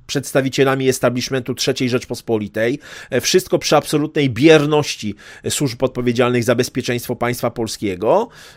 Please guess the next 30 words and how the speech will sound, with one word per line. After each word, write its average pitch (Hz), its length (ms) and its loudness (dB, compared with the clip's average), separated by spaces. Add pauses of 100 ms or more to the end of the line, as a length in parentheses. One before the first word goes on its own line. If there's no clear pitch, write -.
E, - 100 -8 (320)
no 277 240 -4
i 269 340 -4 (400)
mamy, 156 560 2
mam-, 151 300 2
mamy 165 260 4
te 185 120 4
groźby, 151 580 6
bo 117 140 -4
to, 196 400 6
ten 196 200 0
cały 185 320 2
apel, 151 440 2 (280)
e, 110 180 -2
tak - 240 2
naprawdę 135 680 0
Jarosza 127 460 2
jest 120 240 0
jednym 131 320 0
wielkim 131 320 0
kłamstwem. 131 720 0 (200)
Mówienie 131 360 2
o 135 60 4
tym, 131 160 -2
że 113 140 4
ukraińska 131 540 0
armia 127 260 2
jest 120 160 0
rzekomą 127 440 0 (100)
tarczą, 143 520 2